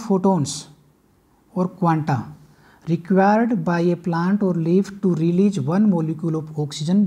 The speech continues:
during photosynthesis is called quantum requirement। Quantum requirement क्या है कि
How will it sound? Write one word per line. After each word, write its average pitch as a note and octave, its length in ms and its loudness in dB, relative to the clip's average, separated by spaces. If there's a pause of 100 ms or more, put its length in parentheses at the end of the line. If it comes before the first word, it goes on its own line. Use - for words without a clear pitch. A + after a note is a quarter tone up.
during E3 280 0
photosynthesis D3+ 1120 -4
is D#3 240 -6
called D#3 380 -4 (160)
quantum C3+ 460 0
requirement। B2 920 -2 (680)
Quantum E3+ 360 2
requirement F3 560 0
क्या F#3+ 140 -2
है G#3+ 160 0
कि G#3 180 -4